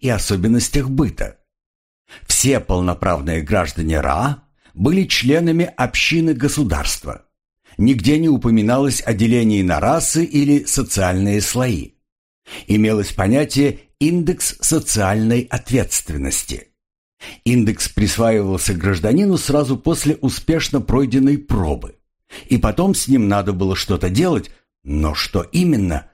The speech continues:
крокодил не понял. Ему было трудно сосредоточиться. Круглый ледяной терминал раздражал, а обилие незнакомых терминов понижало самооценку. Пытаясь узнать всё о Ра,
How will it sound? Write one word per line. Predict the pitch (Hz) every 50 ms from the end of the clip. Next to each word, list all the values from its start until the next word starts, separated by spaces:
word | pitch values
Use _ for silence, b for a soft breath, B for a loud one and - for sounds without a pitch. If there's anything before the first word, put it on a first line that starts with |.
| _ _ _ _
крокодил | - 95 85 82 - 82 73 67 78 78 78
не | 82 98
понял. | 107 - 160 156 98 58 57 - - _ _ _ _ _ _ _ _ _ _ _ _ _ _ _ _ _ _ _ _ _ _ _ _ _
Ему | 85 92 123 139 170 170
было | 147 165 170 165 170
трудно | 170 - 156 139 151 151 131 127 143
сосредоточиться. | 139 - 147 131 - - 135 127 117 135 127 - 87 73 - - - - - - - 67 - - _ _ _ _ _ _ _ _ _ _ _ B B B B B
Круглый | - 110 117 135 135 101 107 113 110 104
ледяной | 101 104 95 104 101 104 107 107
терминал | 101 - 104 95 92 101 104 120 147 170 170 - - -
раздражал, | - 113 135 151 127 107 135 139 131 104 82 85 65 60 50 - _ _ _ _ _ _ _ _
а | - 92 90
обилие | 87 87 101 127 131 113 104 98 98
незнакомых | 98 110 110 90 95 110 95 - 117 101 101 - - -
терминов | - 165 180 170 156 170 165 160 156 - - _
понижало | 156 147 139 131 98 - 117 110 113 117 117
самооценку. | - - 127 107 104 107 110 107 - - - 82 65 65 - - - - - _ _ _ _ _ _ _ _ _ _ _ _ _ _ _ _ - -
Пытаясь | - 98 90 95 90 98 95 87 - 107
узнать | 95 87 78 101 107 101 92 -
всё | - - - 110 110 98 - -
о | - 87 78 76
Ра, | 73 76 78 76 80 107 139 254 - -